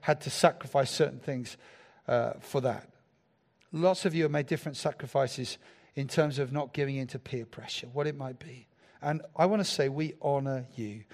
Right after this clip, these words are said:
But above anything that we could say, Jesus honors you.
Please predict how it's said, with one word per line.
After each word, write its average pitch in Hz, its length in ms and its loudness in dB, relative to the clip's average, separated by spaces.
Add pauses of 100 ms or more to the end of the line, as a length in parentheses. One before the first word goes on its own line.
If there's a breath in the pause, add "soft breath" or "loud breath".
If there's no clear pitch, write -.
(140)
But 147 100 0
above 202 580 10 (120)
anything 233 460 6
that 147 80 -4
we 139 100 -4
could - 180 -12
say, 120 220 -2
Jesus 139 640 -8 (440 soft breath)
honors 117 360 -6
you. 117 80 -16